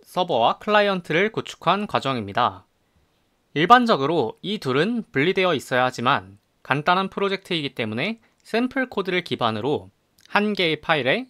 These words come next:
서버와 클라이언트에 대한 내용을 전부 넣었습니다. 주요한 사항은 다음과 같습니다. 우선 캡처된 화면이 보여지는 캔버스 위에서 마우스를 클릭한 채로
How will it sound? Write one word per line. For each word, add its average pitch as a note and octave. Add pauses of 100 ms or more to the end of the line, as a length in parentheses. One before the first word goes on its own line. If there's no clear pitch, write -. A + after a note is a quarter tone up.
서버와 E3+
클라이언트에 A3
대한 A2+
내용을 G#2
전부 B2
넣었습니다. A2 (2500)
주요한 F#3+
사항은 D3
다음과 C3+
같습니다. A#2 (760)
우선 D3
캡처된 A3+
화면이 F3+
보여지는 B2 (100)
캔버스 G#3
위에서 G#2+ (160)
마우스를 D3
클릭한 F3+
채로 C#3+